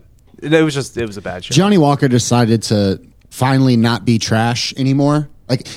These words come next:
Speaker 2: he resembled the Johnny Walker that was on his way to, like, "Oh, this is the dude who could beat John Jones," before he did the worm.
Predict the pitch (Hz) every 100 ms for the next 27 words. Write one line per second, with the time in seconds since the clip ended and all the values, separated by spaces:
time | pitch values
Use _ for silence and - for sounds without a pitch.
0 | - 160 170 151 208 175 131 139 143 127
1 | 123 135 139 135 127 - 110 101 110 117
2 | 123 113 107 113 110 110 98 - 107 98
3 | 104 101 107 110 110 107 98 110 - 113
4 | 101 113 127 147 - 107 113 107 107 110
5 | 104 110 127